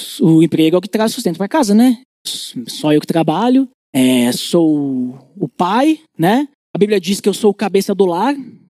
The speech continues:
responsabilidade minha. Então, a minha família é mais importante. Acho que Deus, ele vai entender se eu tiver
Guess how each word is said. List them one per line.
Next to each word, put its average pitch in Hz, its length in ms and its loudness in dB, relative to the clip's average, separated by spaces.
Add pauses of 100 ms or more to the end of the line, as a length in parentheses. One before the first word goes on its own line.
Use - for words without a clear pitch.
(140)
responsabilidade 185 800 0
minha. 269 400 4 (240)
Então, 233 720 0 (300)
a 226 100 2
minha 226 240 2
família 196 360 -2
é - 20 0
mais 190 180 0
importante. 233 500 0
Acho 180 160 -2
que 240 80 -2
Deus, 220 600 2 (240)
ele 370 180 4
vai 240 220 0
entender 220 720 0
se 226 240 -2
eu 320 100 2
tiver 190 840 0